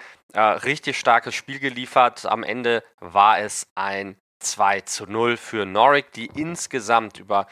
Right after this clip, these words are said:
die komplette Rele wahrscheinlich den besten Eindruck gemacht haben. Und, äh, da auch, äh, ja, drei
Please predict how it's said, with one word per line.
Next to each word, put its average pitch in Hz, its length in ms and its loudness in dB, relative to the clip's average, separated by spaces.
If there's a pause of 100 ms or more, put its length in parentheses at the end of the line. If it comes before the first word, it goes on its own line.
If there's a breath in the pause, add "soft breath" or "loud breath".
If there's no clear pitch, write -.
(200 loud breath)
die 113 80 -18
komplette 104 400 -8
Rele 104 320 -6 (240 loud breath)
wahrscheinlich 135 380 0
den 113 160 -6
besten 104 300 -2
Eindruck 98 340 -6
gemacht 98 400 -8
haben. 110 340 0 (380 loud breath)
Und, 107 360 -6
äh, 98 180 -2
da 113 180 6
auch, - 220 -2
äh, - 160 -10
ja, - 260 0
drei 110 380 0